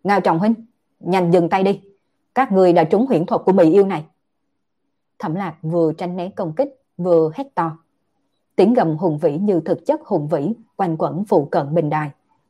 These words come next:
chấn động tâm thần mọi người. Thân thể bọn Ngao Hoàng, Ngao Trọng chấn động, trong mắt hồng quang hơi sẫm. Nhưng sau một khắc, bọn họ khôi phục như trước, tiếp tục liều mạng chém giết.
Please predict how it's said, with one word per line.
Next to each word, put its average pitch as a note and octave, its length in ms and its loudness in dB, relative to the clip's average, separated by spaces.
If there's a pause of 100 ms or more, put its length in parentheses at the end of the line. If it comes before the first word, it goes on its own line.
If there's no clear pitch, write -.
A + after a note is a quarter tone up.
chấn G3 200 2
động D3 340 -4
tâm E3 240 -2
thần D3 280 -6
mọi D3 160 -6
người. D#3 260 2 (960)
Thân F3+ 180 2
thể D#3 280 -2
bọn E3 300 0
Ngao F3 160 -2
Hoàng, D#3 300 -4
Ngao F3 160 -4
Trọng D3+ 340 -6
chấn F#3+ 220 -2
động, C#3+ 220 -2 (420)
trong F3 200 -4
mắt C#4 180 -4 (160)
hồng D#3+ 300 -2
quang E3+ 280 -6
hơi E3 140 0
sẫm. D#3+ 300 -8 (640)
Nhưng F#3 220 4
sau F3 200 -4
một E3+ 220 0
khắc, D4 200 -12 (260)
bọn E3 180 2
họ D#3 260 -4
khôi F3 200 -2
phục F3 240 -4
như F3 140 2
trước, C4+ 260 -2 (200)
tiếp D#4+ 220 2
tục E3 280 0
liều E3+ 280 4
mạng D3 400 -8
chém F3+ 180 -4
giết. B3+ 260 2